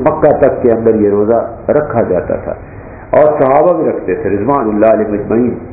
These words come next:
اور جب رمضان کے روزے فرض ہوئے تو یہ اختیاری ہو گیا، یہ نفل ہو گیا، اس کی فضیلت باقی رہی، اس کی، اس کا وجوب ختم ہو گیا۔ اور اس کے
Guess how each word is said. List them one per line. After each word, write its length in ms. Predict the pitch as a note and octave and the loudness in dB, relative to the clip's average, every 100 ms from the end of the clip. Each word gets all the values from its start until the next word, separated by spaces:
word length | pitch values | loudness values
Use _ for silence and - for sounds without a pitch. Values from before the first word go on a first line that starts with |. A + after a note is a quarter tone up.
| - - - - | -18 -18 -8 0
اور 100 | B2+ | 2
جب 160 | E3 D#3 | 2 2
رمضان 500 | D3 D3 C#3 D#3+ F#3 F3+ | 0 0 0 0 0 -2
کے 120 | F3+ D#3 | 0 2
روزے 280 | D3+ D#3 D3 - | 2 0 -2 0
فرض 240 | D#3 F3 | 2 2
ہوئے 180 | D3+ D3+ D3 | 2 2 2
تو 80 | D3+ | 0
یہ 260 | D#3 E3 - | 0 0 -4
اختیاری 500 | - G#2 B2 A2+ A2+ | -6 0 2 4 2
ہو 180 | F#2 F2 | -2 -2
گیا، 120 | F2 F2+ | 0 0
یہ 100 | G2+ | 0
نفل 280 | C3+ B2+ G2+ | 0 -2 -2
ہو 100 | F2 E2+ | -2 -2
گیا، 120 | E2+ - - - - | -6 -8 -12 -4 -4
اس 80 | - | 0
کی 80 | D3 - | -2 0
فضیلت 340 | B2 D3+ F3 - A#2 | 2 2 0 0 0
باقی 300 | A2+ - E3 | 0 2 2
رہی، 200 | D#3 D3+ - - - - - - - - - - - E3+ | 2 0 -2 -10 -12 -16 -18 -18 -18 -18 -18 -8 0 2
اس 100 | E3+ E3 | 2 2
کی، 100 | D3+ D3+ - C3+ | 2 2 0 0
اس 100 | C3+ | 2
کا 80 | D3 | 2
وجوب 320 | B2+ B2 C#3 - | 2 0 -2 -4
ختم 260 | - F2 E2+ | -6 -6 -6
ہو 80 | - | -10
گیا۔ 1000 | - - - - - - - - - - C3 | -12 -14 -16 -16 -14 -14 -16 -16 -12 0 0
اور 140 | - | 4
اس 100 | A3 | 2
کے 80 | - | 4